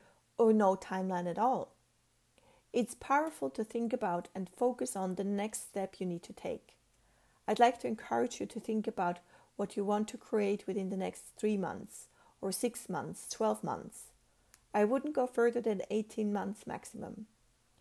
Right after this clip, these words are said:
As you know, life changes so quickly, and you want your intention to be relevant. Let's look at another example here. Let's say the area that holds the most energy for you right now is around creating a growth-oriented,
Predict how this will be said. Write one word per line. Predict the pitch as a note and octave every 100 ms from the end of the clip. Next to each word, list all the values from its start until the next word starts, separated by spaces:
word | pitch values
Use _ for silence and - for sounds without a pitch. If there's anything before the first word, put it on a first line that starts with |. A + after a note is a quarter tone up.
| _ _ -
As | G#3
you | A#3+
know, | A#3 B3
life | B3+ A3 A#3
changes | - A3 A3
so | - A3+
quickly, | - C4+ - G3+ F#3+ - - -
and | A#3 A3+
you | A#3+
want | A3+ A3+
your | A3
intention | G#3+ G#3 G#3 - G#3
to |
be | - G3+
relevant. | F#3+ G#3+ G#3 E3 - A3 - _ _ _ _ _ _ - - _ _ _
Let's | C#4+ D4+
look | D#4+ D#4
at |
another | C#4 A3+ G3+ F#3 G3+ G3+
example | F#3 - F3+ F#3 -
here. | - D3 C#3 G3+ _ - - - _ _
Let's | - A#3 A#3+
say | - A3 A3+
the | G#3+ G#3+
area | A#3 B3
that | A#3+ A3
holds | - A3 G#3+
the | G3+
most | F#3 F3+ -
energy | B3 C#4+ C#4 G#3
for | F#3+
you | F#3 F#3+
right | F3+ F3
now | F3+ E3+ E3+
is | - -
around | F3+ F3+ F3+
creating | - G#3 G#3 G#3+ - F3+ F3
a | -
growth-oriented, | - G3+ A3 - G3 F#3+ F#3 G3 - F#3